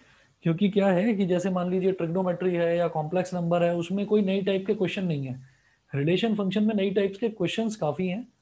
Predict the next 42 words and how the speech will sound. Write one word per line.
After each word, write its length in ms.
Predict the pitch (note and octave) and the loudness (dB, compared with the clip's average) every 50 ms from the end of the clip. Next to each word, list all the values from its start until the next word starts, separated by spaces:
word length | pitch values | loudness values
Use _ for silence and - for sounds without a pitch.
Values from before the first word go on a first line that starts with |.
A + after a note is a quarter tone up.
| _ _ _ _ _ _ - | _ _ _ _ _ _ 0
और 420 | D3 D#3 E3+ G3 G#3 G#3+ G#3 - _ _ _ _ _ _ _ _ _ _ _ _ _ _ _ _ _ - | 4 4 6 4 4 2 -2 -8 _ _ _ _ _ _ _ _ _ _ _ _ _ _ _ _ _ -2
जो 180 | D#3+ D3 D#3 D#3+ | 0 0 2 2
मैं 100 | F#3 G3+ | 2 2
आपको 240 | G3+ G3 G3+ A3 | 2 2 2 2
करवा 260 | G3+ G3+ F#3 E3+ E3+ E3 | 2 2 2 4 4 2
रहा 80 | F3 | 2
हूँ 80 | G3 G#3 | 2 2
ये 60 | G#3 G3+ | 0 0
सारे 360 | - - - D#3 D#3 F#3+ G#3+ | -2 -4 -2 0 0 0 0
एनसीईआरटी 480 | G3+ F#3+ F3 F#3 G3 F#3 F3 F3 F#3 F3+ | 0 0 0 2 2 4 4 4 4 2
बेस्ड 240 | E3 E3+ E3+ E3 | 2 2 2 2
question 280 | - E3+ D#3+ - - G3+ | 0 -2 -2 0 0 -2
है। 60 | A3 | 0
लेकिन 220 | A3 A3 A3 A3+ G#3+ | 0 0 2 2 2
एनसीईआरटी 480 | G3+ F#3+ F#3 G#3+ G#3+ G#3 G3+ F#3+ A3 | 2 0 2 2 2 2 2 2 0
में 100 | G#3 A3 A#3+ | 0 2 2
ना 220 | C4+ A#3+ - - - _ _ _ _ _ _ _ _ - | 0 0 -2 -6 -12 _ _ _ _ _ _ _ _ 0
आप 140 | F3 F3+ E3+ | 0 2 4
देखेंगे 380 | E3+ F#3 F#3+ F3+ A3 A3 A#3 | 4 2 2 4 2 2 4
domain 380 | G#3+ G3 G3 F#3+ G#3 G#3+ A3 G#3 | 4 4 6 6 6 4 6 4
के 80 | A#3 G#3 | 4 4
दो 140 | G3+ G#3 G3 | 4 4 4
question 300 | G3+ F#3+ F#3+ G#3+ G#3 G3+ | 4 2 2 2 0 0
दे 80 | G3+ | 2
रखे 240 | F#3 F3+ F3 - F3 | 0 0 -2 -4 -4
हैं, 80 | D3+ C3+ | -4 -4
बस 240 | C3 B2+ - - - _ _ _ _ _ - | -6 -8 -10 -14 -20 _ _ _ _ _ -4
ऐसी 220 | F3 F#3+ F#3 G#3+ G3 | -2 0 2 4 4
range 220 | E3+ D3+ C#3+ C3+ | 4 4 2 0
के 100 | C#3 D#3+ | 0 0
दो 140 | C#3+ D3+ D3+ | 0 0 0
question 300 | C#3+ D#3 C#3+ - E3 D#3+ | 0 -2 -2 -4 -4 -4
दे 80 | D3+ D3+ | -2 -2
रखे 220 | D3+ D3+ - - | -2 -4 -6 -6
हैं, 60 | D#3 D#3+ | -4 -2
मतलब 140 | E3 F#3 F3+ | 0 2 2
एक 160 | F3+ F#3 F#3 | 4 4 4
ही 100 | F3+ G#3+ | 4 2
question 320 | G3 G3 F3+ F#3 - G#3 G3+ | 2 2 2 2 0 -2 -2
है 60 | G3+ | 0
कुल 160 | G3 G#3 F#3 | 0 0 2
मिलाकर, 400 | F3 F3 E3+ D#3+ D3 D3 G3 A#3 | 2 2 0 0 0 0 -2 -4